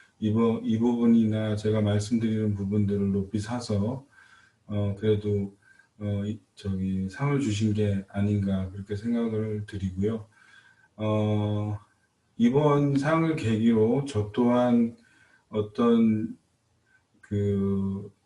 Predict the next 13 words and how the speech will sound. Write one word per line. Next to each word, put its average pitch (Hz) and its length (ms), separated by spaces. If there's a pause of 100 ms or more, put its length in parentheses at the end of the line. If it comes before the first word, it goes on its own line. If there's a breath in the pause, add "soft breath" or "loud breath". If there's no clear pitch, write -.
(120)
건축물이 123 1300
들어서는 117 840
사이트의 135 920
지역성과 110 1080 (600 soft breath)
어떤 101 760
그 98 240
건축물의 110 720
또 104 100
아이덴티티나 104 960
이런 104 240
것들을 98 460
계속 98 340
생각하면서, 117 1160